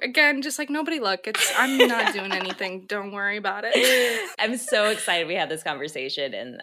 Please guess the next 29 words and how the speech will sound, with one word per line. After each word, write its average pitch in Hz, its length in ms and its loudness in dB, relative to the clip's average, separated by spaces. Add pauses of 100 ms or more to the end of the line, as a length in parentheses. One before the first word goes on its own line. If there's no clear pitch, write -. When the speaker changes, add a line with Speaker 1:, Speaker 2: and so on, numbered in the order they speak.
(140)
Speaker 2:
I 254 120 -8
can't 247 280 -8
wait 226 200 -6
to 226 100 -10
see 214 200 -6
what 190 120 -2
else 170 380 -2 (100)
comes 208 240 -10
out 175 120 -6
of 185 60 -8
Type 170 280 -12
Du 185 80 -12
Nord. 180 480 -8 (100)
Speaker 1:
Thank 294 260 -8
you. 202 500 -8 (280)
Speaker 2:
And 214 140 -4 (100)
all 247 160 -6
the 247 120 -4
fonts 233 380 -6
that 233 140 -8
are 208 140 -4
gonna 214 80 -8
be 208 80 -6
coming 208 260 -8
out 208 160 -6
in 208 80 -6
some 196 220 -8
weird 180 260 -6
way. 185 480 -4